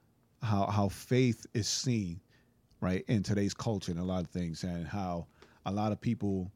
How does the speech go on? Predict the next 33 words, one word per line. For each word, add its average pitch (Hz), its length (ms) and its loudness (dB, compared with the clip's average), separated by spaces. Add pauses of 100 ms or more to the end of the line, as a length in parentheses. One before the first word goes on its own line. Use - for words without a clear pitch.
(180)
like, 98 220 -2
there 117 140 6
are 104 80 4
some 147 380 0
people 143 500 4 (240)
who 117 140 6
think 127 420 2 (160)
that 107 420 0
faith - 680 2 (380)
is, 104 680 6 (300)
is 107 160 2
a 101 40 2
feeling, 104 460 2 (1200)
right? 101 260 2 (240)
It's 123 140 4
something 123 280 4
that 120 140 4
you 104 120 0
feel, 104 420 2
something 113 460 2
that, 101 340 4 (500)
that 101 160 2
makes 110 220 2
you 101 60 0
feel 110 180 4
good 110 200 2
about 98 220 0
yourself. - 180 -4
Because 147 280 4
not, 196 280 2
you 196 100 4
know, 202 160 2 (340)
not 165 320 6